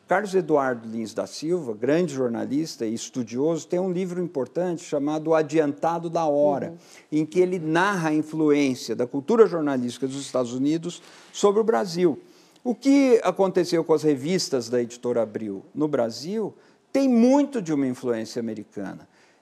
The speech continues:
Speaker 1: E o caso da revista Veja, por exemplo, conseguiu ser a quinta maior revista semanal de informação do mundo.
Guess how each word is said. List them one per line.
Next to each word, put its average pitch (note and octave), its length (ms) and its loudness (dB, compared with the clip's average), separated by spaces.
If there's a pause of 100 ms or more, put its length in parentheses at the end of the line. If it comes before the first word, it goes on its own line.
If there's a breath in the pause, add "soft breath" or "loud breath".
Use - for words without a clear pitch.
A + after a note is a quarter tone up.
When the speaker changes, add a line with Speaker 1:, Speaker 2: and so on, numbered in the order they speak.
Speaker 1:
E B3 140 -4
o C4 80 2
caso B3 300 2
da G#3 80 4
revista D3 520 0
Veja, A2 640 -2
por G2+ 140 -8
exemplo, F#2+ 480 -10
conseguiu G3 640 -4
ser G3+ 680 -2
a E3 120 -6
quinta C4+ 500 4
maior G#3 240 4
revista G3 460 0
semanal F3 480 0
de E3 100 -6
informação E3 560 -2
do G#3+ 120 -8
mundo. A3 380 -8